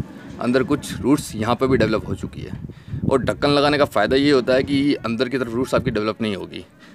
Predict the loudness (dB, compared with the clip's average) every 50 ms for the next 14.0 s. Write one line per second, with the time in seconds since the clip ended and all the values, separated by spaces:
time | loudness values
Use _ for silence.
0 | -8 -6 -6 -4 2 4 4 6 8 6 6 6 2 0 2 2 2 2 0 2
1 | 0 0 0 0 -4 -4 -4 -6 -8 -12 -20 -18 -18 -18 -20 -16 -14 -16 -14 -14
2 | -14 -14 -14 -12 -10 -10 -10 -8 -8 -8 -10 -8 -10 -4 -2 -2 0 0 -2 -4
3 | 0 2 2 2 2 4 2 2 2 2 0 0 -2 -2 -2 -2 -2 0 2 2
4 | 2 2 0 0 -2 -6 -4 -4 -4 -4 -4 -6 -2 -2 -2 -2 0 -2 -4 -4
5 | -8 -10 -8 -10 -4 -2 -2 -2 -2 -4 -8 -8 -6 -6 -8 -10 -2 0 0 0
6 | 0 -2 -4 -2 -2 0 0 2 2 2 2 0 -2 -4 -12 -16 -18 -20 -20 -20
7 | -20 -20 -20 _ _ _ _ _ _ _ -20 -20 _ _ _ _ _ _ _ _
8 | _ _ _ -20 -20 _ _ -20 -20 -20 -16 -14 -4 -2 -2 -2 0 -2 0 0
9 | 0 0 0 -2 -2 -2 -4 -4 -2 0 2 2 2 4 2 0 2 4 4 4
10 | 4 2 0 -8 -16 -12 -8 -6 -4 -2 -2 -2 -2 -2 -2 -2 -2 0 -2 -2
11 | -2 -4 -6 -6 -10 -16 -16 -18 -18 -6 -4 -2 0 0 0 0 -4 -4 -4 -6
12 | -6 -6 -6 -6 -6 -6 -8 -10 -10 -8 -8 -8 -10 -10 -12 -12 -12 -10 -10 -10
13 | -8 -6 -6 -6 -6 -6 -8 -4 -4 -4 -4 -4 -6 -4 -4 -4 -4 -4 -4 -6